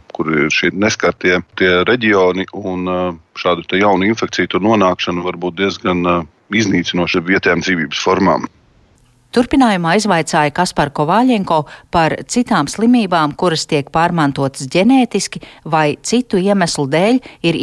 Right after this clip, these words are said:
Speaker 2: iegūtas dzīves laikā, piemēram, diabēts un onkoloģiskās saslimšanas,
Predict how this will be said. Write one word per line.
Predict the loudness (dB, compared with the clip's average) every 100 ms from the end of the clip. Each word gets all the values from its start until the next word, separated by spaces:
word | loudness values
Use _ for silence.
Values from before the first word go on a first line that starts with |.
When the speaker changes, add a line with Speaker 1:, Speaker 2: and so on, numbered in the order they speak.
| 0
Speaker 2:
iegūtas | 2 0 0 -6
dzīves | -2 0 0 -2 0
laikā, | 2 2 2 0 -2 -12 -16 -2
piemēram, | 2 2 2 2 0
diabēts | 0 -2 0 0 0 0 0 0
un | 0
onkoloģiskās | 0 0 2 2 2 0 -4 -2 -2 0
saslimšanas, | -2 2 0 2 0 0